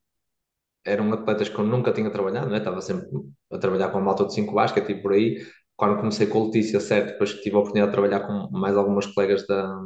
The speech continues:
da equipa dela, neste caso a Maria Marinho e a Maria Ferreira, e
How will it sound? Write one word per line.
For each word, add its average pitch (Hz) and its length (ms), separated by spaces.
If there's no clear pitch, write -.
da 92 80
equipa 90 240
dela, 113 260
neste - 160
caso 98 200
a 95 40
Maria 98 240
Marinho 95 440
e 98 80
a - 20
Maria 95 280
Ferreira, 101 520
e 117 520